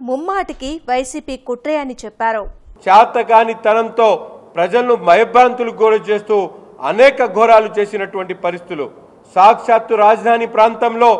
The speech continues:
Speaker 2: కాంట్రాక్టర్లు తీసుకొని వచ్చినటువంటి ఇసుక కానీ, కంకర కానీ,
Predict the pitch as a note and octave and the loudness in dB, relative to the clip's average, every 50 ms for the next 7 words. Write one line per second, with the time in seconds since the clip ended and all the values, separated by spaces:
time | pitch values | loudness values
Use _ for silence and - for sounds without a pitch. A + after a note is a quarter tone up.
0 | - - - - - - - - F3 G3+ A#3+ B3 A#3+ - B3+ A#3+ A#3+ A#3 A#3+ - | -4 -14 -20 -20 -20 -14 -2 2 4 4 4 2 -2 -2 0 -2 -2 0 -2 -4
1 | A#3 A#3 A#3 A3 - A#3 A3 - - A#3+ A3+ A3+ A3+ A#3 A#3 A#3 A3+ A3+ - A#3+ | -4 -4 -4 -8 -10 -12 -12 -4 -4 -2 -2 -2 -4 -2 -4 -4 -4 0 -2 -2
2 | A3+ A3+ A#3 A3+ G#3+ F3+ - - - - - - - - D#3+ G#3 G#3 - B3 A#3 | -2 0 0 0 0 0 -2 -10 -20 -20 -20 -20 -16 -10 -10 -10 -2 -2 -2 0
3 | B3+ B3 A3+ - A#3+ A3 A#3+ A#3 A3+ F3 - - - - - - - _ - G3 | 0 -2 0 4 4 4 4 4 2 -2 -2 -8 -18 -20 -20 -20 -20 _ -4 -2
4 | G#3 A#3 A3+ - B3+ A#3+ A#3 A#3 G3+ A#3+ A#3 A#3+ A#3+ A#3 | -2 -2 -2 -2 0 0 0 2 4 4 4 4 4 2